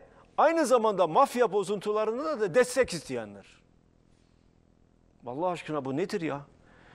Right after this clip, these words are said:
Türkiye Cumhuriyeti tarihi böyle bir tabloyla hiç karşılaşmadı. Bakın hiç karşılaşma. Ya bu ülke onurlu bir ülke. Bu ülke Milli Kurtuluş Savaşı'nı veren bir ülke. Bu ülkede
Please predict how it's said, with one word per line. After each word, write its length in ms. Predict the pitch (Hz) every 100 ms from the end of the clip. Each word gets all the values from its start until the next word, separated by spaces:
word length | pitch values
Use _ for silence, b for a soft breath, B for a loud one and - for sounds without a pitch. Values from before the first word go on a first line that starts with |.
| b _ _
Türkiye 480 | - 285 - 214 143
Cumhuriyeti 560 | 175 208 196 185 185
tarihi 440 | - 175 180 196 208
böyle 260 | 190 226
bir 80 | 220
tabloyla 500 | - 185 185 190 185
hiç 360 | 170 330 370 -
karşılaşmadı. 760 | 220 147 156 120 - 110 101 - B B -
Bakın 260 | - 254
hiç 240 | 330 311 -
karşılaşma. 560 | 208 - 135 117 113 B B B
Ya 220 | 139 185
bu 120 | 156 254
ülke 200 | - 240
onurlu 500 | 175 175 208 294 285
bir 120 | 214
ülke. 380 | 139 107 104 92 _ 135
Bu 160 | 214
ülke 180 | 247 269
Milli 280 | 196 175 240
Kurtuluş 420 | 220 - 220 202
Savaşı'nı 480 | 190 185 165 208 170
veren 320 | 156 226 311
bir 100 | 285
ülke. 340 | 175 - 107 - - B B B -
Bu 180 | 180 262
ülkede 520 | 202 226 226 226 -